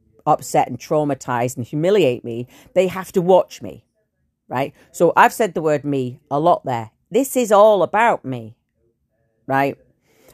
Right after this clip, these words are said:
Whether it's my earrings or how I wallpaper my kitchen or what I've done in a podcast, what I'm, what clothes I'm wearing, what do my feet look like <laughs> today?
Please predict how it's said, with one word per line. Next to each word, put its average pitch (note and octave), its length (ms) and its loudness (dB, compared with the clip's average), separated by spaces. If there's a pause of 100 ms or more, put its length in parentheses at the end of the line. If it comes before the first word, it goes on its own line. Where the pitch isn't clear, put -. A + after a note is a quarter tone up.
Whether D#3 240 2
it's - 180 -4
my D3 240 -2
earrings F#3+ 720 -2
or C3+ 300 -2
how C3+ 160 0
I C3 180 0 (120)
wallpaper D3+ 600 -2
my A#2+ 140 -6
kitchen D3+ 760 -2 (100)
or A#2+ 400 -4 (320)
what C#3+ 280 0
I've C3+ 100 -4
done C#3 140 -2
in B2+ 120 -4
a A#2+ 80 -8
podcast, D#3 840 0
what B2+ 200 -12
I'm, B2 400 -6 (260)
what - 180 -6
clothes G3 440 2
I'm D3+ 220 0
wearing, C#3+ 520 0
what E3+ 160 -4
do D3+ 60 -8
my C3 140 -4
feet - 640 -10
look F#3+ 320 0
like E3+ 360 0
<laughs> - 20 -20
today? G3+ 500 2